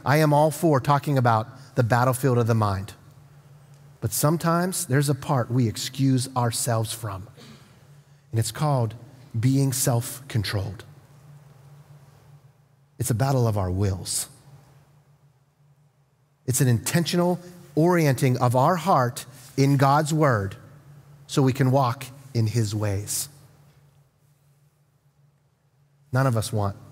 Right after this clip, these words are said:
this red chair here. The question is, is what are we willing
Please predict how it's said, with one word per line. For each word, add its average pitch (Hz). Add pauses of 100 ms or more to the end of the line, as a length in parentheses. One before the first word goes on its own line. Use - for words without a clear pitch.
this 104
red 98
chair 95
here. 95 (2000)
The -
question 123
is, 113
is 98
what 127
are 143
we 123
willing 107